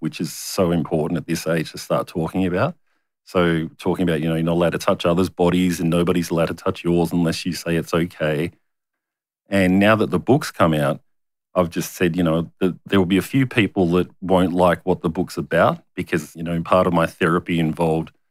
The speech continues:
touching and massaging and, you know, you just need to be aware of that. And, uh, if anyone tries to make you feel bad, I want you to tell me straight away so we can sort of talk to them more about and help them understand, you know, where I'm coming from. So it's a very,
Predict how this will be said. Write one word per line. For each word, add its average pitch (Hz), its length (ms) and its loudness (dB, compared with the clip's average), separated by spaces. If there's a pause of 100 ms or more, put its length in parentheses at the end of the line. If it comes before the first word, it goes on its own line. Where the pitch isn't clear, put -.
(220)
touching 92 400 0
and 85 100 2
massaging 85 920 0
and, 87 440 0 (120)
you 87 140 -2
know, 87 80 0
you 82 160 0
just 85 260 -6
need 82 140 0
to 90 80 -4
be 82 140 -2
aware 90 320 4
of 95 100 0
that. 76 260 -2 (560)
And, 87 460 0
uh, 85 300 2
if 87 160 -4
anyone 85 500 2 (140)
tries 98 320 2
to 90 80 -4
make 87 220 0
you 82 60 -2
feel 85 220 -2
bad, 92 360 4
I 87 40 4
want 87 260 0
you 82 60 -4
to 80 80 -6
tell 90 220 0
me 87 100 2
straight 85 340 0
away 87 340 2
so 92 220 0
we 87 140 2
can 85 160 -4
sort 85 240 -4
of 80 100 -12
talk 90 260 -2
to 85 100 -10
them 85 100 -2
more 85 300 0
about 85 320 0
and 82 100 -4
help 90 180 -2
them 76 120 -6
understand, 82 720 -2 (100)
you 85 80 -10
know, 80 160 -6
where 87 180 -2
I'm 82 160 2
coming 101 280 -2
from. 76 300 -8
So 92 260 -2
it's 92 160 -2
a 101 40 0
very, 101 460 0